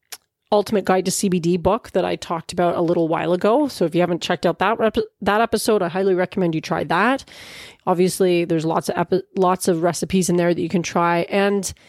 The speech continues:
interestingly, C B D flower is getting more and more popular. I work in a dispensary, and more and more people are coming in asking for low T H C, high C B D versions of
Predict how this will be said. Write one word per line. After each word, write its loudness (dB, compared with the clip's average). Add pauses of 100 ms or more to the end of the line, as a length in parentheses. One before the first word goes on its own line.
(300)
interestingly, 2
C 0
B 2
D 2
flower 2
is 2
getting 2
more 2
and -2
more 2
popular. 0
I 2
work 0
in 2
a 2
dispensary, 0
and 0
more -2
and -2
more 2
people -2
are 0
coming 0
in 2
asking 0
for -2
low 4
T 0
H -4
C, 0
high 0
C -4
B 0
D 2
versions 0
of 0